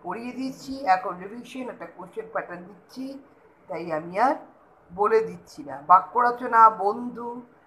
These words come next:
সাহস, গাছ, দুঃখ, রাজা।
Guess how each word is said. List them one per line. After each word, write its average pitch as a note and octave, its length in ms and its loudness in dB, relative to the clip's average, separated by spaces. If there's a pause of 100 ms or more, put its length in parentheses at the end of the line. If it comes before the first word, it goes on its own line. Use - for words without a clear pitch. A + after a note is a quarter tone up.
(220)
সাহস, A#3 580 6 (880)
গাছ, G#3 540 12
দুঃখ, G3 680 -12
রাজা। D#3+ 680 0